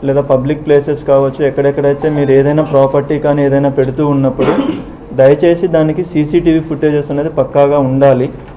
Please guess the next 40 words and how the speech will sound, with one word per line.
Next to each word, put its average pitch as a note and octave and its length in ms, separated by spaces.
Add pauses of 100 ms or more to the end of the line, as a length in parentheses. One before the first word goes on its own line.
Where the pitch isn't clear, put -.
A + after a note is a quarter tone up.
(420)
ఆ, C3 100
ప్రాపర్ C#3 400
సర్వేలెన్స్ D#3 600
అనేది D3+ 200
ఉండాలి. C3+ 440 (180)
In D3+ 120
case F3 300
రిమోట్ D#3 400
మనకి C#3+ 340
విలేజ్ C#3+ 360
బయట C#3+ 240
ఉన్న D3+ 120
టెంపుల్స్లో C#3+ 580
కానీ C#3+ 220
ఎక్కడైనా C#3+ 400
సరే D3 440
సీసీటీవీస్ D3+ 600
పెట్టలేని D3 440
పక్షంలో C#3 540 (560)
అక్కడ C3+ 200
ఏదైతే D#3 380
హుండీకి D#3+ 460
సంబంధించింది D3+ 680
కానీ D3 260
లేదంటే C#3+ 680
మనకి C3 280
లోపల C#3 360
ఏదైనా C#3+ 360
ఆర్నమెంట్స్ C#3+ 640
ఉంటాయో C3+ 480
వాటిని C3+ 300
ప్రాపర్గా C#3+ 520
ఒక D3 180
దగ్గర C#3 280
మీరు C#3+ 180
ఎక్కడైనా C#3 320
సరే C#3+ 200
అది D#3+ 100
సెక్యూర్ D3+ 500
చేసుకోవాలి. B2+ 680